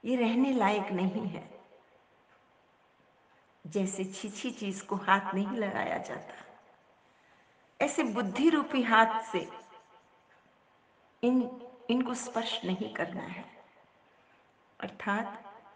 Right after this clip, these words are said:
संकल्प भी नहीं करना है। ये हमारे रहने लायक नहीं है। हमको परम पिता परमात्मा से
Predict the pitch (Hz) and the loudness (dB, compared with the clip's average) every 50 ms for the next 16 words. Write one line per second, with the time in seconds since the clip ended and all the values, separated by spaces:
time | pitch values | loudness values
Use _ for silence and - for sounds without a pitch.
0 | - _ - - - - 220 220 220 208 208 240 247 269 285 247 269 240 202 247 | -20 _ -16 -6 4 6 6 6 6 4 2 2 2 2 2 0 -2 -2 0 0
1 | 254 240 220 190 190 226 233 - - 202 180 - 214 196 104 - - - - - | 2 2 2 2 0 0 -2 -2 -2 -2 -2 -2 -2 -2 -2 -2 -4 -8 -10 -12
2 | - - - - - - - - - - - _ _ _ _ _ _ _ _ - | -16 -20 -20 -20 -20 -20 -20 -20 -20 -20 -20 _ _ _ _ _ _ _ _ -20
3 | - _ _ _ _ _ _ _ _ _ _ _ _ _ _ _ _ _ _ _ | -20 _ _ _ _ _ _ _ _ _ _ _ _ _ _ _ _ _ _ _
4 | - - 190 202 208 214 214 208 214 220 233 233 202 190 202 202 208 226 233 226 | -4 0 0 0 2 2 2 2 2 2 2 2 2 2 2 2 2 2 0 0
5 | 226 208 208 226 233 - 202 180 175 196 190 202 226 202 165 190 - - - - | -2 -2 -4 -6 -6 -4 -4 -2 0 0 -2 -2 -4 -6 -8 -10 -12 -12 -18 -20
6 | - _ _ _ _ _ _ _ _ _ _ _ _ _ _ _ _ _ _ _ | -20 _ _ _ _ _ _ _ _ _ _ _ _ _ _ _ _ _ _ _
7 | _ _ _ _ _ _ _ _ _ _ - - - - - - 202 214 226 - | _ _ _ _ _ _ _ _ _ _ -20 -20 -20 -10 0 4 4 6 6 4
8 | - 285 277 - - 220 233 262 294 330 320 - 262 - 254 240 233 - 220 208 | 2 0 -2 2 6 6 8 8 8 4 2 0 2 4 6 4 6 6 4 4
9 | 190 190 202 190 185 196 196 214 214 233 240 - - - 175 196 - - | 4 4 4 4 2 2 0 -2 0 -2 -2 -4 -4 -6 -6 -8 -8 -12